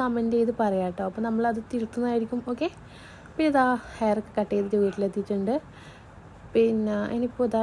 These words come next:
ഡെക്കറേഷനൊക്കെ ചെയ്യാനുള്ള സെറ്റപ്പാണ്. ബലൂൺസൊക്കെ വാങ്ങിച്ചിട്ടുണ്ടായിരുന്നു. അപ്പോൾ ഇന്നുവിൻ്റെ ബ-, മറ്റേ ബലൂണ്, അതായത് ഡ്രസ്സിൻ്റെ കളർ ഒരു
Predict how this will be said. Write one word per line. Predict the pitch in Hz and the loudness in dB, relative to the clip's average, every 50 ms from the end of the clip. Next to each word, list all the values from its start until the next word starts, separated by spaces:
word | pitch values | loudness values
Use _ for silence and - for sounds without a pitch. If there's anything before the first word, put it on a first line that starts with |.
| 220 208 | 2 2
ഡെക്കറേഷനൊക്കെ | 208 202 - - 214 208 202 - 220 214 208 226 214 - | 0 0 0 0 0 0 0 0 -2 0 0 0 0 0
ചെയ്യാനുള്ള | 220 208 202 196 196 196 196 196 214 240 233 - | 0 2 2 0 0 0 0 0 0 0 0 -2
സെറ്റപ്പാണ്. | 220 - - 196 185 - 190 175 180 220 269 269 - - - - - - - - - - - - 214 208 | -2 -2 -2 -4 -4 -4 -4 -2 -2 -2 -4 -6 -10 -16 -20 -20 -20 -20 -20 -20 -20 -16 -6 0 2 4
ബലൂൺസൊക്കെ | 208 208 208 208 220 220 214 240 220 - 226 214 | 6 6 6 4 4 2 2 0 0 0 2 2
വാങ്ങിച്ചിട്ടുണ്ടായിരുന്നു. | 202 196 190 - 196 196 190 190 196 208 214 | 2 0 0 -2 -2 -2 0 0 0 -2 -2
അപ്പോൾ | - 269 247 | 0 0 2
ഇന്നുവിൻ്റെ | 226 220 226 240 240 226 226 254 233 220 | 2 2 2 2 2 2 0 0 2 2
ബ-, | 220 202 202 196 190 - 175 190 202 | 2 4 4 2 0 -2 -4 -4 -2
മറ്റേ | 196 185 196 190 185 196 | 0 0 0 0 0 0
ബലൂണ്, | 190 190 190 196 202 208 202 196 233 - - - - | -2 -2 0 0 -2 -2 -2 -2 -4 -6 -10 -10 -6
അതായത് | 214 202 202 202 202 202 240 - - - - - - | -2 0 2 2 4 2 0 -2 -4 -8 -18 -8 -2
ഡ്രസ്സിൻ്റെ | - 220 202 - - 226 240 247 233 | 0 0 0 0 -2 -2 -2 -2 0
കളർ | 214 202 196 196 196 220 226 220 | 0 0 0 0 -2 0 0 0
ഒരു | 214 247 | 0 0